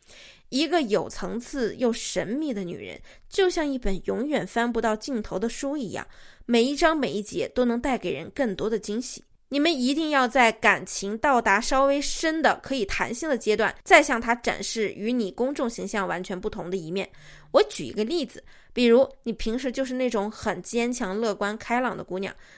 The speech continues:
那咱们就跟她聊点脆弱的，像是你之前受到的一些伤害等等。如果你平时的形象是一个风风火火的女汉子，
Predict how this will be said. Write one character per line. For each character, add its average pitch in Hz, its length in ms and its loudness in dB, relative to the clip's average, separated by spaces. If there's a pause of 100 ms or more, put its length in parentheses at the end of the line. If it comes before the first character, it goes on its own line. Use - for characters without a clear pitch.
(140)
那 381 240 6
咱 240 160 4
们 311 120 -2
就 370 100 0
跟 302 160 -2
她 330 140 0
聊 233 160 2
点 233 180 -2
脆 311 260 -2
弱 180 180 2
的， - 140 -8 (300)
像 269 240 4
是 262 140 0
你 208 160 -2
之 247 240 -6
前 208 240 -2
受 247 200 0
到 233 140 0
的 208 100 -2
一 214 80 -2
些 220 160 -4
伤 254 360 -4
害 330 200 0
等 - 240 -10
等。 151 120 -6 (640)
如 311 160 0
果 427 140 6
你 320 100 2
平 214 320 -4
时 311 140 -4
的 240 80 0
形 185 200 -6
象 214 200 -2 (240)
是 - 180 2
一 349 100 4
个 320 120 0
风 330 240 -4
风 320 180 -4
火 254 160 4
火 269 100 2
的 190 120 2
女 233 160 -2
汉 247 280 -2
子， - 120 -12